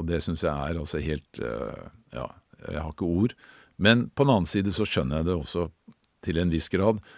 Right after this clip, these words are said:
fordi, eh, det å få inn, altså kreftregimet innenfor vårt helsevesen, det er veldig, veldig regulert, og det må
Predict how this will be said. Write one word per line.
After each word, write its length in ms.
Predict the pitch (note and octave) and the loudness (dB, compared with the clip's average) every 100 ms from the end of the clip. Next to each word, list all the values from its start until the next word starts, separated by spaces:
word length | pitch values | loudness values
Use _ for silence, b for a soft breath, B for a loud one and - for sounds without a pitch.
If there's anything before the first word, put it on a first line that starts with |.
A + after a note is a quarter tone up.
| B | B
fordi, 560 | - A2 F#2 F2+ G2 G2 - _ - | -4 0 2 2 2 0 -4 _ -12
eh, 460 | D#2 E2+ F2 F2+ E2+ - - _ _ _ _ _ - - | -6 -2 0 0 -2 -6 -16 _ _ _ _ _ -20 -8
det 260 | F#2 F2+ F#2 - - | -2 0 0 -2 -10
å 80 | - | -10
få 200 | - - | -2 -2
inn, 160 | - - | 0 -2
altså 280 | F#2+ A2+ A2+ - _ _ _ | 0 2 2 0 _ _ _
kreftregimet 1200 | - F2+ F2+ - - G#2+ G#2 - A2 G#2+ C3+ C#3 B B B B _ | -4 -2 -2 -4 0 2 2 4 4 4 4 0 B B B B _
innenfor 480 | A2 F#2 D#2 G#2+ F#2+ | 2 4 2 2 2
vårt 160 | G2+ B2 | 2 2
helsevesen, 640 | G2+ - C#2+ E2 - G#2 E2+ | 0 -2 -2 -2 0 0 2
det 80 | |
er 180 | D2+ E2 | 2 2
veldig, 440 | F2+ C#2+ B1+ D2+ E2 B1+ | 0 0 -2 -2 -2 0
veldig 360 | E2 C#2 D2+ D2 D2 | -2 0 -2 -2 -2
regulert, 560 | D#2+ E2+ F2+ A#2+ - - B B B - | 0 2 2 2 0 -12 B B B -8
og 100 | D#2+ | -2
det 100 | F#2 F#2 | 0 0
må 440 | C#2 D#2 D#2+ C#2 | -2 -2 -2 0